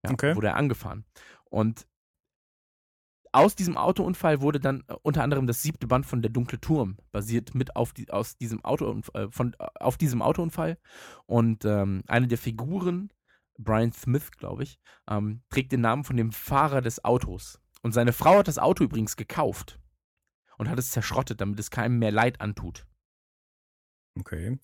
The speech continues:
Speaker 1: Also Stephen Kings Frau. Naja, äh, das war die reale Welt von Stephen King. Ähm, zurück zu Der Anschlag. Ähm, Der Anschlag, wie gesagt, ich möchte jetzt nicht spoilen, deswegen sage ich einfach, es geht um Zeitreisen und es geht darum, das, äh,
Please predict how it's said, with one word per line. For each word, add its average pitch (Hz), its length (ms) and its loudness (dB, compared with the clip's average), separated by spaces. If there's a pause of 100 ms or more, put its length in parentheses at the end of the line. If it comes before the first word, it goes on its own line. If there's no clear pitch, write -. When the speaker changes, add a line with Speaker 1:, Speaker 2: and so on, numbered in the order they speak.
(100)
Speaker 1:
Also 113 180 0
Stephen 120 200 -2
Kings 120 220 2
Frau. 90 260 -6 (320)
Naja, 123 180 2 (220)
äh, 139 120 4
das 156 140 6
war 165 100 8
die 156 140 6
reale 131 400 8
Welt 104 160 2
von 104 100 -2
Stephen 98 160 -8
King. 120 180 -6 (220)
Ähm, 117 220 4
zurück 131 260 0
zu 135 100 0
Der 110 80 2
Anschlag. - 220 -4 (300)
Ähm, 117 280 0 (200)
Der - 80 -2
Anschlag, 180 380 -2 (1120)
wie 131 60 -4
gesagt, 127 200 -2
ich 135 100 -8
möchte 160 280 0
jetzt 151 200 0
nicht 147 260 -8
spoilen, 110 500 0
deswegen 117 280 -2
sage 135 140 4
ich 143 100 -2
einfach, 131 160 -4
es - 160 -10
geht 135 160 -2
um 117 120 -4
Zeitreisen 190 720 -2 (720)
und 123 100 0
es - 80 -2
geht 127 160 0
darum, 123 260 4
das, 110 220 -4
äh, 104 380 -2